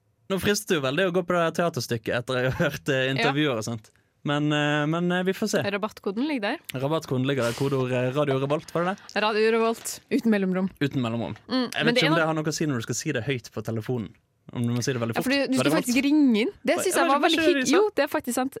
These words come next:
Speaker 2: Du skulle faktisk ringe inn med den her rabattkoden.
Speaker 1: <laughs>
Speaker 2: Og det synes jeg, det var noe veldig hyggelig over
Speaker 1: Det
Speaker 2: det.
Speaker 1: er litt sånn gamlis og analogt.
Speaker 2: Ja, og jeg synes jo det er liksom sånn trist med alt som gjøres så digitalt, på en måte. Det at du ikke kan, eh,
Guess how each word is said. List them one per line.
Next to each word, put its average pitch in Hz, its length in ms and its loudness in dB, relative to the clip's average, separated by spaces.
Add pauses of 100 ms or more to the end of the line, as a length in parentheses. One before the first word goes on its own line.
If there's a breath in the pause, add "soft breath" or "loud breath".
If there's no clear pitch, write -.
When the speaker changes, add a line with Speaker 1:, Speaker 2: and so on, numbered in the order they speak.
Speaker 2:
Du 254 260 -2
skulle 277 160 -4
faktisk 254 420 -2
ringe 262 260 4
inn 233 180 4
med 214 100 2
den 220 100 2
her 214 120 2
rabattkoden. 185 520 0
Speaker 1:
<laughs> - 340 -6
Speaker 2:
Og 247 100 -2
det 359 200 2
synes 339 160 -2
jeg, 277 200 0
det 262 100 0
var 269 100 -2
noe 285 220 2
veldig 285 420 -2
hyggelig 208 440 0
over 190 160 0
Speaker 1:
Det - 0 -
Speaker 2:
det. 208 80 4
Speaker 1:
er 180 80 2
litt 190 80 -2
sånn 190 160 2
gamlis 170 440 2
og 120 120 2
analogt. 123 500 -2
Speaker 2:
Ja, 415 420 2 (180)
og 294 180 4
jeg 302 180 -2
synes 262 180 -4
jo 226 60 0
det 220 140 2
er 220 220 0
liksom 220 260 -4
sånn 208 440 -4 (120)
trist - 520 -4
med 226 120 0
alt 226 220 -2
som 233 240 0
gjøres 208 260 2
så 190 60 -4
digitalt, 196 500 -2
på - 80 -8
en 220 80 0
måte. 208 160 -2
Det 196 100 2
at 196 120 -2
du 190 260 0
ikke 185 220 -6
kan, 190 420 -2 (240)
eh, 180 840 -2